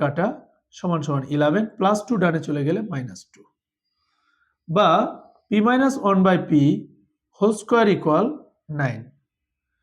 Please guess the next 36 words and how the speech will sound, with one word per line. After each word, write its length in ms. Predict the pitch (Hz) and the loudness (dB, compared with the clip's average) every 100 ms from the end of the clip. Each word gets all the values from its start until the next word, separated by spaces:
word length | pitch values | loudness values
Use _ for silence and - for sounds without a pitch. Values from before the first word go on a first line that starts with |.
| _ _ _ | _ _ _
বা 80 | 165 151 - | -4 -4 -2
পি 120 | 214 254 254 | 2 4 4
minus 300 | 226 208 214 190 | 2 2 0 0
one 100 | 175 160 | 0 2
by 120 | 160 151 | 2 2
p 40 | 151 151 - - | 4 2 2 -4
equal, 260 | 170 202 208 208 175 | -4 0 0 0 0
এই 60 | 165 165 | 0 0
স্কয়ার 200 | - 247 | 0 0
ডান 120 | 214 190 | 0 0
পাশে 160 | 196 190 | -2 -2
চলে 140 | 175 165 | -2 0
গেলে 160 | 156 190 302 - _ _ _ _ 165 | 2 0 -4 -14 _ _ _ _ -2
রুট 280 | 185 285 285 - 160 | 2 2 0 -6 -8
নাইন, 180 | 135 110 110 - _ _ 156 | -8 -8 -16 -20 _ _ -2
রাইট? 240 | 202 - - - _ _ _ _ _ _ _ - | 0 -2 -6 -20 _ _ _ _ _ _ _ -2
তাহলে 280 | 185 156 160 233 - - 156 | 2 4 2 0 -4 -12 -2
বা 140 | 160 151 202 - - _ _ _ _ - | 2 2 0 -2 -14 _ _ _ _ -4
পি 80 | 196 | 0
minus 240 | 214 233 226 190 | 2 2 0 0
one 80 | 165 | 2
by 100 | 160 151 | 2 2
p 20 | 180 165 | 2 0
equal 260 | 151 202 269 294 - | 2 2 2 0 -6
three। 180 | - 147 - | -4 -4 -2
তোমরা 160 | 147 143 | -6 -2
জানো 120 | 160 190 | -2 -2
নয়কে 200 | 151 147 | -2 -2
রুট 140 | 151 147 | -2 0
করলে 140 | 170 190 | 0 2
কি 60 | 208 | 2
হয়? 140 | 254 - - _ _ | 0 -2 -10 _ _
থ্রি 140 | - 233 196 | -4 0 2
হয়। 160 | 180 185 - _ _ _ _ _ - - | 0 -2 -14 _ _ _ _ _ -20 -2
So 100 | 214 156 | 0 2
আমরা 220 | 143 156 | 2 2